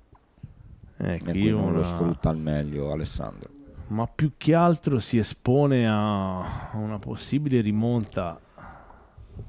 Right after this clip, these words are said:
Speaker 1: partendo da questo tiro per Aniello. Vediamo se qui decide Aniello di giocare a incrociare oppure se giocare a mantenersi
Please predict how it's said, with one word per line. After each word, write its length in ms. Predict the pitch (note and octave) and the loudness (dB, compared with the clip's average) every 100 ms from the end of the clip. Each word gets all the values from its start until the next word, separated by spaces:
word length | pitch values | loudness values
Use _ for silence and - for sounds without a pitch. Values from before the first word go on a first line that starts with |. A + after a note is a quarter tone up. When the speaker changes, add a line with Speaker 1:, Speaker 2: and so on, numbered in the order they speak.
| - - | -14 -12
Speaker 1:
partendo 580 | - G2 - A#2 C3 A#2 | -6 -6 -2 2 2 4
da 140 | G2+ F#2 | 2 0
questo 320 | - F#2+ G2+ | -2 -2 0
tiro 880 | F#2+ A2 G2 F#2 F2 F2 - - - - | 2 2 2 0 -2 -4 -8 -12 -16 -8
per 120 | G#2 | -4
Aniello. 580 | G2+ G2+ E2+ E2+ F2+ - _ _ - _ _ | -2 -4 -4 -6 -8 -12 _ _ -20 _ _
Vediamo 260 | - B2+ A#2+ | -6 -4 -4
se 120 | - | -6
qui 120 | - | -8
decide 360 | G#2 F#2 - G2 | -8 -6 -6 -4
Aniello 260 | G2 G2+ | -4 -4
di 140 | F#2 F#2 | -4 -6
giocare 280 | F2+ G2 G2 | -6 -4 -4
a 20 | |
incrociare 680 | G2 G#2+ G2+ - A#2+ B2+ A#2+ | -4 -6 -8 -6 -6 -4 -4
oppure 380 | G2 - G#2 F#2+ | -4 -4 -4 -4
se 540 | - G#2+ G2 F#2 F2 | -4 -4 -4 -6 -6
giocare 280 | F2+ F2+ G2 | -8 -6 -6
a 40 | F#2+ | -6
mantenersi 880 | F#2 F2 - F#2 E2+ - - - | -6 -8 -8 -8 -8 -12 -18 -20